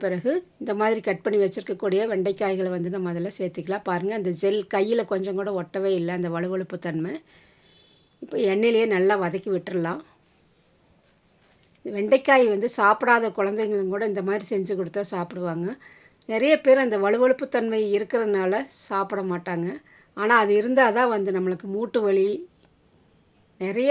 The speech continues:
ஹெல்த் பெனிஃபிட்ஸ் வந்து இருக்கு வெண்டைக்காய்கள்ல. மூளை வளர்ச்சி அதிகமா இருக்கக்கூடியது இந்த வெண்டைக்காய் தான். இப்போ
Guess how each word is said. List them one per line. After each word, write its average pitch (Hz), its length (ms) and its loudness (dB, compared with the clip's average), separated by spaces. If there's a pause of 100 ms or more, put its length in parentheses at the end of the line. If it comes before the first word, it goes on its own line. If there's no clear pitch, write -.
(140)
ஹெல்த் 233 380 0
பெனிஃபிட்ஸ் 208 480 -4
வந்து 190 220 -2
இருக்கு 180 260 -2
வெண்டைக்காய்கள்ல. 180 680 -2 (1300)
மூளை 240 200 0 (100)
வளர்ச்சி 196 380 -2 (280)
அதிகமா 214 400 -4 (440)
இருக்கக்கூடியது 185 680 -4
இந்த 214 180 -4
வெண்டைக்காய் 180 500 -4 (120)
தான். 220 180 -8 (2000)
இப்போ 277 180 -10